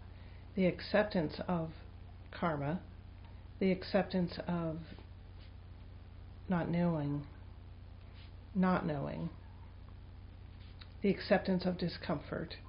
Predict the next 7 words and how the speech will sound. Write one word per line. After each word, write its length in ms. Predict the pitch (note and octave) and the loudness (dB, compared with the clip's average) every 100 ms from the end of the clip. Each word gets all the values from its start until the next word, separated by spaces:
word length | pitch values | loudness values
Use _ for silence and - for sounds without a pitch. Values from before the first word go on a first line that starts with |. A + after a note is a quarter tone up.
| - - - - - - | -14 -14 -14 -14 -12 0
the 100 | F#3+ | 2
acceptance 720 | F3 - F#3 F3 F#3 F3 - - | 2 4 2 6 6 4 2 -2
of 180 | F3 E3 - - - - | -2 -2 -4 -12 -10 -4
pain, 500 | - D#3+ C#3+ D#3 E3 - - - - - - | -2 0 0 0 -2 -8 -14 -14 -14 -14 0
the 80 | F#3 | 2
acceptance 760 | E3+ - E3 - F3+ F3 F3 - | 2 4 2 4 2 2 -2 -4
of 300 | F3+ F3 E3+ | -2 0 -2